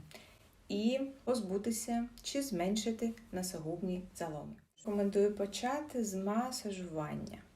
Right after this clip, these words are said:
Кладемо руки біля носу, пальці точніше,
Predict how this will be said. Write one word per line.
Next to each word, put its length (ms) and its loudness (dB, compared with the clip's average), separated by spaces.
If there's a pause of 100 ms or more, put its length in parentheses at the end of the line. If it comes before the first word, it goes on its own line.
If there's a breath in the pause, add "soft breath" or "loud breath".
(300)
Кладемо 760 4
руки 440 0
біля 460 0 (220)
носу, 500 0
пальці 520 0
точніше, 720 -2